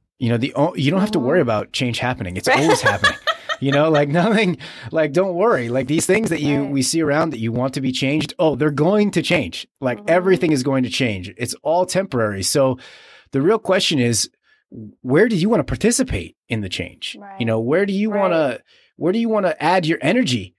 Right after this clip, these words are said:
Speaker 1: to the change so that the
Speaker 2: Right.
Speaker 1: change moves in a
Speaker 2: And
Speaker 1: direction
Speaker 2: how,
Speaker 1: that is
Speaker 2: yeah.
Speaker 1: aligned with you and your, your love and your heart and your, your spirit? You don't have to try to make change happen. You just have to flow in the way that's aligned with you. And I kind of feel like you're saying
Speaker 2: Right.
Speaker 1: the same thing.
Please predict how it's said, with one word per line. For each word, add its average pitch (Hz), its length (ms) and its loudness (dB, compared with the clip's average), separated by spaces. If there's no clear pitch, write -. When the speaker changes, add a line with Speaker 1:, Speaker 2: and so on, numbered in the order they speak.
Speaker 1:
to 143 140 0
the 123 80 0
change 92 420 -2
so 156 140 2
that 147 160 0
the 143 60 -2
Speaker 2:
Right. 254 80 -2
Speaker 1:
change 190 340 0
moves 160 480 2
in 147 160 -2
a 151 40 2
Speaker 2:
And 135 80 0
Speaker 1:
direction 151 400 2
Speaker 2:
how, 139 40 0
Speaker 1:
that 127 320 2
is 139 100 2
Speaker 2:
yeah. 143 60 2
Speaker 1:
aligned 151 300 2
with 117 120 -2
you 175 300 2
and 117 100 0
your, 110 220 -2
your 104 160 -4
love 135 340 0
and 104 100 -2
your 95 120 -4
heart 151 360 0
and 117 120 -2
your, 110 240 0
your 104 120 -6
spirit? 156 520 0
You 147 80 -2
don't 202 120 2
have 233 260 0
to 156 240 2
try 160 480 2
to 147 60 0
make 139 200 0
change 123 280 0
happen. 104 420 -2
You 110 100 -6
just 139 300 0
have 127 180 -2
to 127 100 -2
flow 131 640 2
in 123 120 0
the 123 80 2
way 135 120 4
that's 127 180 0
aligned 139 340 0
with 113 100 0
you. 113 140 0
And 120 100 2
I 127 60 2
kind 151 180 0
of 139 80 -2
feel 147 140 2
like 127 100 2
you're 127 100 0
saying 131 200 2
Speaker 2:
Right. 123 60 2
Speaker 1:
the 110 40 -2
same 120 200 0
thing. 98 200 -2